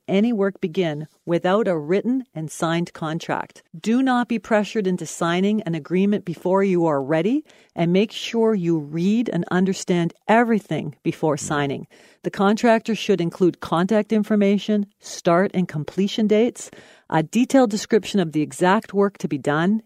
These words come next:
any material costs, payment arrangements, and warranty information.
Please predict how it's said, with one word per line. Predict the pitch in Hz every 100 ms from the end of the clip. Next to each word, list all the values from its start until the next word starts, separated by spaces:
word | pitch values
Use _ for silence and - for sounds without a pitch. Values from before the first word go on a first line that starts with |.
| -
any | 220 269
material | 269 226 - - 247 240 233
costs, | - 202 135 - - - -
payment | - 196 208 220 214
arrangements, | 214 202 202 190 202 196 -
and | 170 165
warranty | 160 185 208 214 202 185
information. | 180 - 165 156 - 143 139